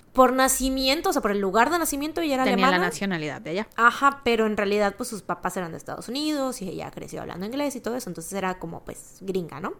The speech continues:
Speaker 2: Ujú.
Speaker 1: El nacimiento de Christine fue una especie de milagro porque sus papás no pensaban que fueran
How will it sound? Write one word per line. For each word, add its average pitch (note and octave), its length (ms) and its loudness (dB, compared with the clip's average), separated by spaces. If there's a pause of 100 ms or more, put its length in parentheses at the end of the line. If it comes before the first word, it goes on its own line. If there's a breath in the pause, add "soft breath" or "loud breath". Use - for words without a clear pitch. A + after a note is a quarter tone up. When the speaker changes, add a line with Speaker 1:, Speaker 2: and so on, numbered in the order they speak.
(100)
Speaker 2:
Ujú. A3 240 4 (520 loud breath)
Speaker 1:
El C#4+ 180 4
nacimiento D4 320 2
de F4 60 2
Christine D4+ 340 2
fue B3+ 200 4
una B3+ 120 0
especie B3+ 420 0
de B3 120 2
milagro G3 580 2
porque F#3+ 460 0
sus F#3 160 -8
papás F#3 260 -4
no G#3 140 -2
pensaban G#3 340 0
que A#3+ 80 -2
fueran G3 460 -2